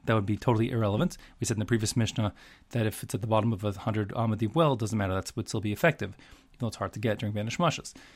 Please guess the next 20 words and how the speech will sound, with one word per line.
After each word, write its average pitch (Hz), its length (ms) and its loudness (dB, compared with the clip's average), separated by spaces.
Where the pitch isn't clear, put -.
I 151 60 6
mean, 147 140 10
the 143 40 6
truth 190 200 4
is, 165 120 4
even 185 200 4
if - 180 0
all 160 200 6
it 151 40 2
would 139 100 0
require 147 360 6
was 123 260 4
moving 151 400 6
away 131 200 8
the, 117 220 0
the 123 200 -2
rocks, 135 440 6
which 123 140 -2
are 117 80 2
muktzah 190 640 8